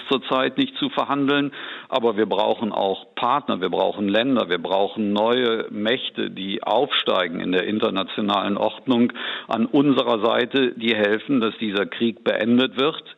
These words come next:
Ich bezweifle, dass er auf dem Schlachtfeld beendet wird. Am Ende wird er wahrscheinlich am Verhandlungstisch zu lösen sein. Und darauf deuten ja auch in den letzten Wochen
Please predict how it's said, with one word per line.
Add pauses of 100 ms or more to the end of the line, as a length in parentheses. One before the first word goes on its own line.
(160)
Ich
bezweifle,
dass
er
auf
dem
Schlachtfeld
beendet
wird.
Am
Ende (440)
wird
er
wahrscheinlich
am (160)
Verhandlungstisch (280)
zu
lösen
sein.
Und
darauf (120)
deuten
ja
auch
in
den
letzten
Wochen